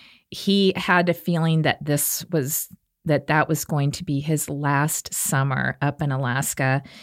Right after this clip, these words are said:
He said that, uh, he had kids in Washington State who wanted him to come and live with them. And, um, he told us that he felt like the end was near, but he said it in a way,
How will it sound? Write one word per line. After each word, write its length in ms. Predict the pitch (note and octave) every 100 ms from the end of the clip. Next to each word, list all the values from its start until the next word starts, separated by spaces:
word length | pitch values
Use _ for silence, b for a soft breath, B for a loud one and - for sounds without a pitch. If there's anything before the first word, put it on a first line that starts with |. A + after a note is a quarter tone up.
| B
He 180 | - D#3+
said 340 | - D#3+ D3+
that, 280 | D3 C#3 C3+ C#3+
uh, 160 | D3
he 160 | - E3
had 160 | C3+
kids 360 | - A#3+ G#3+ F#3+
in 120 | F#3
Washington 500 | E3+ E3+ - E3+ E3
State 460 | - E3+ D#3 D#3 D#3
who 180 | E3+ D3
wanted 540 | D3 C#3 D3 - D#3
him 280 | - D#3 C#3+
to 200 | - D3+
come 220 | - C#3+
and 120 | C#3+
live 200 | F#3 A#3
with 180 | A3 G3
them. 460 | - F3+ E3+ E3+ E3+
And, 460 | - D#3 D3+ D3 D3+
um, 360 | D3+ C#3+ D3+ D#3+ B B B B
he 100 | B3
told 240 | D4+ F#4
us 180 | B4 -
that 120 | D4
he 180 | A3+ G3+
felt 380 | F#3+ - D#3+ D3+
like 300 | C#3 C#3+ -
the 180 | D3+ C3
end 240 | D3 D#3
was 300 | D3 D3+ E3+
near, 240 | D3+ C#3
but 220 | D3 F#3+ G#3 B B
he 200 | - -
said 360 | - - E4 G4
it 120 | B4+ -
in 120 | F#3
a 60 |
way, 380 | E3+ E3 D#3 D#3